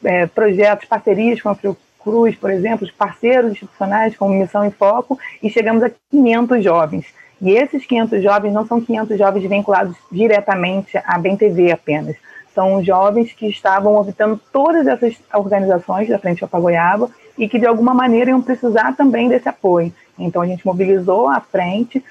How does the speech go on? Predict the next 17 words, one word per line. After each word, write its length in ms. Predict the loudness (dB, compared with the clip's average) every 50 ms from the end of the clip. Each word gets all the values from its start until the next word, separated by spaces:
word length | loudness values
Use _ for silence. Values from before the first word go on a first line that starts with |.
| -20 -14 -6
essas 320 | -4 -4 -2 0 0 2
organizações 800 | 2 2 2 2 2 2 2 2 2 0 0 -2 -4 -4 -4 -4
parceiras, 600 | -2 -4 -4 -4 -2 -2 0 0 2 0 -2 -4 -6 -14 -16 -8
elas 220 | -2 0 0 2 2
mobilizam 560 | 2 2 2 0 -2 0 0 0 2 2 2
os 80 | 2 2
seus 220 | 2 0 2 2
jovens, 420 | 2 2 2 2 0 -4 -8 -10
fazem 540 | -4 -2 -2 0 0 -2 -4 -8 -8 -10 -10 -6
o, 260 | -4 -4 -4 -4 -6 -8 _ _ _ _ -10
o 160 | -8 -8 -6
cadastro, 680 | -4 -2 -2 0 2 2 4 4 2 2 0 -4 -4 -4
o 40 | -4
acompanhamento 840 | -2 -2 -4 -4 -2 0 2 2 2 2 0 0 0 0 0 0 0
das 180 | 0 -2 -2 -2
famílias, 560 | -4 -4 -4 -4 -4 -2 0 0 0 0 0
né, 160 | 0 -2 -4